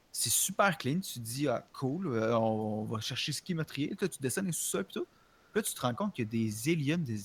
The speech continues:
puis des bébites all of nowhere que t'étais pas prêt du tout à voir, là. Ça, j'ai trouvé ça vraiment le fun, parce que ça sort un peu de la zone de confort. Sinon, visuellement, le seize bits, c'est, c'est génial. Écoute,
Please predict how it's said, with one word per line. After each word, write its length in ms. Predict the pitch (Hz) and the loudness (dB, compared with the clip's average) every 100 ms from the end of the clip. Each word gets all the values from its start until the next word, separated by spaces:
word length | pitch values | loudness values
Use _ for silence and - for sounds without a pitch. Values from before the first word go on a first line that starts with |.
| - | -10
puis 100 | - - | -16 -8
des 100 | 107 - | -6 0
bébites 360 | 156 131 190 - _ _ _ - | 0 2 0 -2 _ _ _ 2
all 140 | 202 214 | 6 6
of 160 | 165 | 4
nowhere 340 | 151 147 151 196 | 2 2 2 0
que 100 | 127 | -4
t'étais 280 | - 120 113 | -4 -4 -4
pas 180 | - 190 | -2 -2
prêt 180 | 185 180 | 0 0
du 160 | 127 | 0
tout 200 | - 185 | -2 0
à 60 | 117 | 2
voir, 420 | 120 82 - - | 2 -2 -2 -2
là. 80 | 160 _ _ _ _ _ _ _ - | -4 _ _ _ _ _ _ _ -10
Ça, 180 | - 220 | 2 4
j'ai 140 | 175 | 4
trouvé 180 | - 139 | 4 2
ça 160 | 131 139 | 4 2
vraiment 360 | 123 131 131 | 4 6 6
le 60 | 123 | 2
fun, 260 | - 147 160 | 0 -4 -4
parce 140 | 113 | -8
que 100 | - | -6
ça 180 | 123 107 | -6 -4
sort 280 | - 160 151 | -2 0 2
un 60 | 117 | 0
peu 140 | 165 | 0
de 40 | 135 | -2
la 60 | |
zone 160 | 110 127 | -2 -4
de 60 | 120 | -4
confort. 520 | 123 110 - - - _ _ _ _ _ _ _ _ _ _ - - - - - - | -4 -4 -6 -10 -12 _ _ _ _ _ _ _ _ _ _ -20 -18 -18 -20 -20 -8
Sinon, 640 | - - 185 185 190 196 151 _ - | -4 -2 2 4 4 2 -4 _ -8
visuellement, 720 | 131 190 170 180 156 165 175 | 0 2 6 6 6 4 4
le 160 | 131 123 | 4 2
seize 340 | 165 139 117 | 2 0 2
bits, 160 | 147 156 - _ _ _ - | 0 -2 -14 _ _ _ -6
c'est, 460 | - - 127 113 | -4 -2 0 0
c'est 200 | 110 131 | 0 0
génial. 420 | 113 123 110 113 117 | 2 2 2 0 -2
Écoute, 260 | - 120 | -4 -10